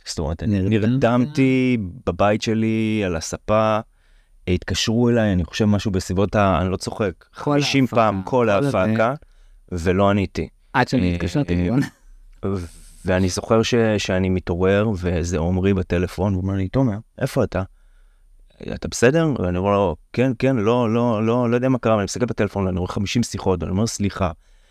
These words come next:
Speaker 1: לא היה הרבה איחור, היה איזה שעתיים או
Speaker 2: כן, לא,
Speaker 1: משהו
Speaker 2: פשוט
Speaker 1: כזה.
Speaker 2: לא תפסו אותו, כולם
Speaker 1: אבל
Speaker 2: תפסו אותו.
Speaker 1: באמת, באמת, זאת אומרת, זה דברים קצת, אתה יודע, שאתה אומר, "מאיפה הם קורים?" כאילו, יש בזה משהו קצת יותר, אה, איזשהו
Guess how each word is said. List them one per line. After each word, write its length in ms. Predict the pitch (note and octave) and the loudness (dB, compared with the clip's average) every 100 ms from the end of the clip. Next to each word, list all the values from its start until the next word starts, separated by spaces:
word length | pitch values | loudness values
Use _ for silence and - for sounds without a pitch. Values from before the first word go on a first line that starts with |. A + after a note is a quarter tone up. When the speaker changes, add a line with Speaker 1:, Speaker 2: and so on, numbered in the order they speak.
| - - - | -20 -10 -4
Speaker 1:
לא 140 | A2+ | -2
היה 180 | C3 B2+ | 2 4
הרבה 240 | G#2 G2 | 4 0
איחור, 320 | G#2+ - E3 | -2 -2 -2
היה 160 | B2 G2+ | 0 0
איזה 160 | A2+ G2+ | -2 -4
שעתיים 540 | G#2+ D#2 - C3+ D#3 | -6 -4 0 2 2
או 60 | A2+ | 2
Speaker 2:
כן, 60 | |
לא, 60 | B2+ | 2
Speaker 1:
משהו 180 | - D#3+ | 0 0
Speaker 2:
פשוט 120 | A#2+ | 0
Speaker 1:
כזה. 260 | A#2+ D#3 C#3+ | 2 0 0
Speaker 2:
לא 120 | C3+ | -2
תפסו 320 | D3+ - - | -2 -4 -4
אותו, 180 | E3 A#2+ G2 | -2 -2 -2
כולם 220 | B2 B2 | -2 0
Speaker 1:
אבל 200 | G2+ C3 | 2 0
Speaker 2:
תפסו 140 | A2+ | 0
אותו. 100 | C3+ | 0
Speaker 1:
באמת, 640 | B2+ B2 B2+ C#3+ D#3 C#3 A2 | 2 2 2 2 0 -2 -4
באמת, 540 | G2+ G2+ A2 B2+ A#2+ | -2 2 2 0 -2
זאת 140 | - | -4
אומרת, 260 | G#2+ G#2+ G2+ | 0 0 0
זה 120 | F#2+ | -2
דברים 360 | F#2+ F#2+ A2 D3 | -4 0 2 2
קצת, 260 | - D3 | 0 -4
אתה 120 | F2+ G#2+ | -4 -2
יודע, 180 | A#2+ | 0
שאתה 160 | A#2 G#2+ | 0 0
אומר, 220 | G2+ A#2+ | 0 2
"מאיפה 520 | A#2 A2 C#3 - B2+ | 2 2 -2 -4 -4
הם 80 | G#2 | -4
קורים?" 480 | - - G#2+ C3 F#2 | -6 -2 2 2 2
כאילו, 440 | - F#2+ F2+ F2 | 0 0 0 0
יש 120 | F#2+ B2 | -2 -2
בזה 200 | C3 A2 | -2 0
משהו 260 | C3+ C#3+ | 0 -2
קצת 260 | - A#2 - | -6 -8 -8
יותר, 360 | F2+ C3+ C3 | -2 0 2
אה, 260 | C#3 B2+ A2 | 2 0 0
איזשהו 420 | - E2+ G2 - | -4 -6 -4 -2